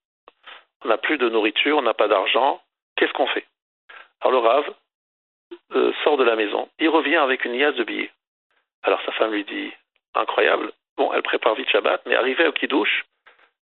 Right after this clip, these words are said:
elle dit à son mari, « Mais mon cher mari, je ne me ferai, je n'écouterai pas ton kidouche et je ne mangerai pas tant que tu ne m'auras pas révélé d'où tu as cet argent. »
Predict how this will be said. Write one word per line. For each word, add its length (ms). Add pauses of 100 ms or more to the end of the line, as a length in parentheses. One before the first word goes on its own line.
(100)
elle 120
dit 100
à 100
son 100
mari, « 260
Mais 160
mon 140
cher 180
mari, 380 (1000)
je 120
ne 160
me 80
ferai, 420
je 80
n'écouterai 380
pas 140
ton 120
kidouche 440
et 180
je 80
ne 120
mangerai 380
pas 360 (420)
tant 140
que 140
tu 160
ne 60
m'auras 240
pas 360 (120)
révélé 640 (840)
d'où 180
tu 160
as 60
cet 120
argent. » 340